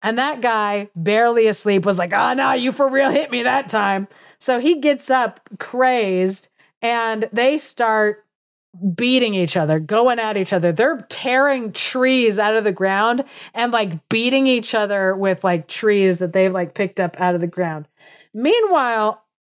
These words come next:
all of the soldiers that are at the edge of the woods, they're hearing, like, all of this, and they're like, "Oh my gosh," 'cause they're hearing trees getting ripped out of the ground and screaming rage, and they're like, "Oh my gosh, like, it's,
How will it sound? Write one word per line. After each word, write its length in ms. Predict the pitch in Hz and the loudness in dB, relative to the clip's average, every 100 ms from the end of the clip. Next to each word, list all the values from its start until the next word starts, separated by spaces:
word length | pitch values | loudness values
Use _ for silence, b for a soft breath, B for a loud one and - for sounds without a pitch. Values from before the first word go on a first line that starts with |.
| - | -2
all 300 | 262 339 392 | 2 4 2
of 160 | 285 | 0
the 140 | 285 247 | 2 2
soldiers 580 | - 269 269 226 226 208 | 2 2 2 2 0 2
that 120 | 214 | 0
are 100 | 220 | 0
at 100 | 208 | 0
the 100 | 220 | 0
edge 180 | 226 247 | 0 0
of 60 | |
the 80 | 214 | -2
woods, 320 | 185 208 180 | 2 0 2
they're 140 | 208 247 | 0 0
hearing, 680 | - 220 220 202 175 175 | -4 2 2 2 -2 -4
like, 200 | 190 190 - | 0 -2 0
all 220 | 196 202 | 0 2
of 80 | 180 | 2
this, 220 | 185 175 | -2 0
and 80 | 190 | 0
they're 100 | 180 | 2
like, 240 | 165 151 - | 2 -2 0
"Oh 140 | 254 | 0
my 220 | 285 190 | 2 0
gosh," 440 | 185 226 196 170 - B B B | 0 0 -2 -6 -10 B B B
'cause 120 | 247 | 0
they're 120 | 302 403 | 2 2
hearing 500 | - 269 285 233 185 | 0 0 2 0 -4
trees 520 | - 262 269 247 190 | -4 2 2 2 2
getting 260 | 214 202 170 | 0 0 -2
ripped 540 | 170 202 277 294 - 208 | 0 2 2 0 -10 -4
out 340 | 220 233 233 | 0 0 0
of 160 | 196 180 | -2 -2
the 80 | |
ground 760 | 180 170 190 214 226 226 220 208 - B B | -2 -2 0 0 0 0 0 -4 -10 B B
and 220 | 185 175 | -4 -2
screaming 960 | - - 156 170 202 247 247 233 208 170 | -6 -6 -2 0 2 2 0 0 0 0
rage, 500 | 175 208 233 208 - | 2 2 2 0 -2
and 160 | 196 | 0
they're 80 | 185 | 0
like, 220 | 156 147 - | 0 -4 0
"Oh 340 | 180 226 269 | 0 2 2
my 340 | 214 139 135 | 2 0 -2
gosh, 560 | 135 151 170 220 240 - | -4 -2 0 0 0 -2
like, 200 | 160 143 | -2 0
it's, 260 | 226 240 | 0 -2